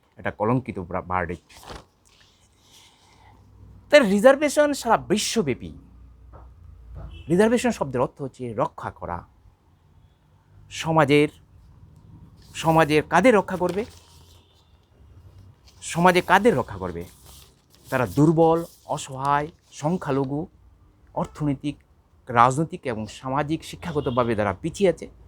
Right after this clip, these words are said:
তাদের জন্য সংরক্ষণের ব্যবস্থা করে, রাষ্ট্রীয় শক্তির অংশীদারিত্বের ব্যবস্থা করা,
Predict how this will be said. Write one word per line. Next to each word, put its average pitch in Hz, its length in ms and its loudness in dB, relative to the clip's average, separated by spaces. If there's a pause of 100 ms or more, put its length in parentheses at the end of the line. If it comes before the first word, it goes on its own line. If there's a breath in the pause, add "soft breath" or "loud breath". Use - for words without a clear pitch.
(960 soft breath)
তাদের 180 300 2
জন্য 123 220 -4
সংরক্ষণের 156 600 -4
ব্যবস্থা 104 440 -2
করে, 90 260 -6 (960)
রাষ্ট্রীয় 156 480 -4
শক্তির 131 400 -2
অংশীদারিত্বের 131 720 -2
ব্যবস্থা 160 420 0
করা, 170 240 -6